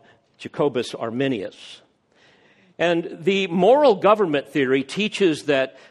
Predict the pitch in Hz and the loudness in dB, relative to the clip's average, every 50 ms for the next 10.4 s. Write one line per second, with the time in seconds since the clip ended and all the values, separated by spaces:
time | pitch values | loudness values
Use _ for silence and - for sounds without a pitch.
0 | _ - - - - 220 226 233 233 208 - - - - 175 139 180 190 165 165 | _ -14 -8 -2 0 2 2 2 2 0 -4 -10 -14 -14 -4 0 0 0 0 0
1 | 175 165 165 160 127 143 151 151 170 165 165 156 147 143 - - 135 143 139 135 | 0 0 0 -2 -2 0 2 2 4 4 2 2 0 -4 -6 -4 -4 -2 -2 -4
2 | - 170 170 160 165 143 135 139 127 117 - - - - 233 226 - - - 147 | -4 -6 -4 -4 -2 0 0 -2 -2 -2 -6 -6 -4 -2 -2 -2 -4 -6 -12 -10
3 | - - 123 110 110 - - 135 123 139 156 175 160 143 131 117 - - - - | -6 -4 -4 -4 -4 -6 -8 -4 -2 0 0 0 0 -2 -4 -6 -8 -12 -18 -20
4 | _ _ 180 175 143 139 165 175 185 185 180 170 - 165 165 160 156 - 156 139 | _ _ -6 -4 0 2 2 4 4 4 2 0 0 0 0 0 0 0 0 0
5 | 127 - - - _ - - - 226 247 240 - 190 165 143 - - - 196 185 | -2 -4 -10 -18 _ -10 -2 0 0 0 0 -2 -4 -4 -4 -4 -2 -2 -2 -2
6 | - - 151 139 131 131 120 - - 131 - - - 139 131 131 127 - 190 202 | -2 -4 -6 -4 -4 -6 -6 -6 -8 -8 -4 -2 -2 -2 0 -2 -2 -2 -2 -4
7 | 208 190 185 269 302 294 233 156 117 107 107 - - _ _ _ _ _ _ _ | -4 -6 -4 -2 0 0 0 0 0 -2 -4 -8 -14 _ _ _ _ _ _ _
8 | _ _ _ _ _ _ _ _ _ _ _ _ _ _ - - 202 190 185 - | _ _ _ _ _ _ _ _ _ _ _ _ _ _ -4 -2 0 0 0 0
9 | 196 190 - 220 254 285 269 233 - - 175 151 127 151 160 147 - 147 139 151 | -2 0 0 0 0 2 0 -2 -4 -4 -4 -2 0 0 -2 -2 -4 -4 -2 0
10 | 139 131 127 131 147 156 147 - | 0 2 2 0 0 -2 -6 -12